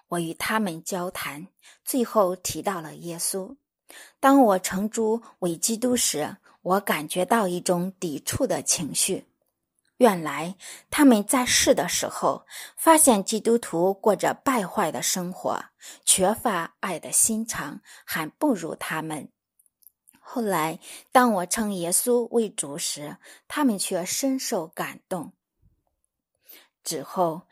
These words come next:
天使告诉他们，其实基督教比任何宗教更要求爱，只可惜照此而行的人并不多。一些非基督徒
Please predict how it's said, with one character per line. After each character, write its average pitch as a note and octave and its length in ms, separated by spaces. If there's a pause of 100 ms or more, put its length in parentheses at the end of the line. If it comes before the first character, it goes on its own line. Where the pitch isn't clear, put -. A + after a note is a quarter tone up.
(220)
天 B3+ 260
使 F#3 400 (100)
告 G3+ 200
诉 - 160
他 - 280
们， E3+ 260 (340)
其 C4+ 220
实 F#3 340
基 C#4 220
督 C4+ 160
教 A#3 340
比 F3 300
任 B3 280
何 F#3 220
宗 F3 260
教 E3 420
更 F#3 280
要 E3 180
求 - 220
爱， - 380 (500)
只 F#3+ 160
可 A3+ 220
惜 A#3 420
照 A#3+ 240
此 - 200 (120)
而 A3+ 160
行 F3 300
的 G3+ 120
人 D#3 380 (120)
并 E3+ 220
不 D3 140
多。 E3+ 380 (2250)
一 A#3+ 120
些 A#3+ 300
非 D#4 260
基 C4 160
督 F3+ 160
徒 F3 480